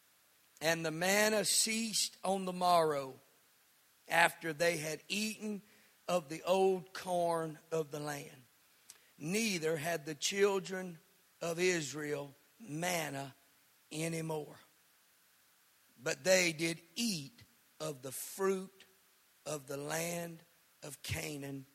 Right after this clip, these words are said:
that year." It said, "And the manna ceased on the morrow after they had eaten the old corn of the land.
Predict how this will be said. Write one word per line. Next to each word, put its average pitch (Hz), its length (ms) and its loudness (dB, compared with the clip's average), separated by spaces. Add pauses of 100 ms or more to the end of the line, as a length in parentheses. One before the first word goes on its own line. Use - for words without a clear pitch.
(560)
that 131 320 -4
year." 120 300 -8
It - 160 -18
said, 190 240 6
"And 185 100 0
the 185 60 0
manna 214 420 6
ceased - 760 4 (460)
on 202 220 2
the 196 80 0
morrow 156 580 2 (1300)
after 175 460 4
they 151 160 -2
had 147 220 -4
eaten 175 400 -6
the 151 160 -6
old 190 420 4
corn 170 360 -2
of 151 120 -10
the 156 100 -6
land. 151 520 -8